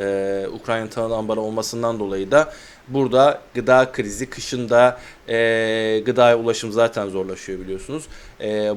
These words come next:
burada da gıda krizinin büyüyeceği, e, gö-, öngörülüyor sevgili dostlar. E, yani kışa, e, her zaman söylüyoruz. Ne diyoruz? E, betona yatırım yapmayın. Toprağa yatırım yapmak en mantıklısı.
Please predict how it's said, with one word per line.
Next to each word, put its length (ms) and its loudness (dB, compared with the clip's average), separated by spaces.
burada 240 -2
da 60 0
gıda 360 2
krizinin 480 -6
büyüyeceği, 760 -4
e, 100 -8
gö-, 460 -4
öngörülüyor 580 -2
sevgili 420 -8
dostlar. 420 -2
E, 80 0
yani 440 2
kışa, 480 0
e, 380 -6
her 140 6
zaman 300 -4
söylüyoruz. 360 -6
Ne 200 -2
diyoruz? 360 -6
E, 220 -4
betona 320 -2
yatırım 340 -6
yapmayın. 440 0
Toprağa 420 4
yatırım 320 0
yapmak 280 -6
en 140 -8
mantıklısı. 800 -2